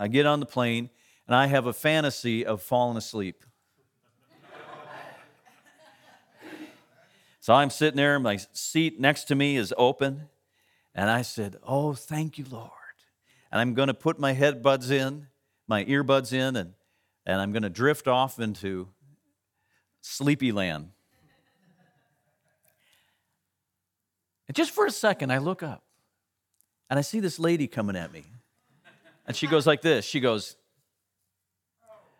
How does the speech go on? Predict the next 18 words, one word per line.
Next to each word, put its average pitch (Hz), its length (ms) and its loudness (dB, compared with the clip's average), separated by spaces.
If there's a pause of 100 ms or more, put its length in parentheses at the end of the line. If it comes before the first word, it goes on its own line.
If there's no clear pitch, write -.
(2250)
so - 200 -4
I 107 100 2
go, 95 220 -6 (840)
she - 160 -8
goes, 113 300 -4 (2750)
I 135 60 -6
said, 147 240 -2
"Can 160 120 4
I 180 100 6
help 185 260 4
you?" 269 220 2
She - 120 -4
said, 180 220 2
"I'm 165 120 2
sitting 214 380 0
next 208 320 0
to 143 60 -2
you." 87 260 -4